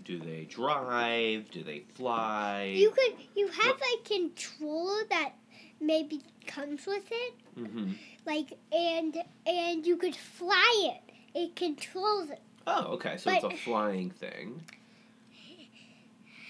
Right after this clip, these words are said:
Speaker 1: And then what, uh
Speaker 2: And you, you, you could have some super jets. Like, I'm moving mine right now. And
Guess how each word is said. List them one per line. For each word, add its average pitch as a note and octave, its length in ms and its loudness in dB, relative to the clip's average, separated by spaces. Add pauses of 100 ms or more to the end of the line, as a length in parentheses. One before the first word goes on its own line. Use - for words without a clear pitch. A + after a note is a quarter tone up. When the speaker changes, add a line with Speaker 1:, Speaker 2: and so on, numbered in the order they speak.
(220)
Speaker 1:
And G#2+ 200 -2
then G#2 320 0
what, A#2 500 2 (960)
uh - 260 -2
Speaker 2:
And G4+ 340 4
you, F#4+ 100 0 (260)
you, F4 200 -4 (420)
you F4 140 -4
could E4+ 220 -8
have F#4 280 -4
some D#4+ 260 -2
super E4 580 -6
jets. F4 520 -4
Like, C#4 260 -8 (280)
I'm C#4+ 160 -4
moving E4+ 480 -2 (400)
mine D#4+ 580 0
right C#4 300 -6
now. E4+ 600 -2 (1700)
And D#4+ 480 0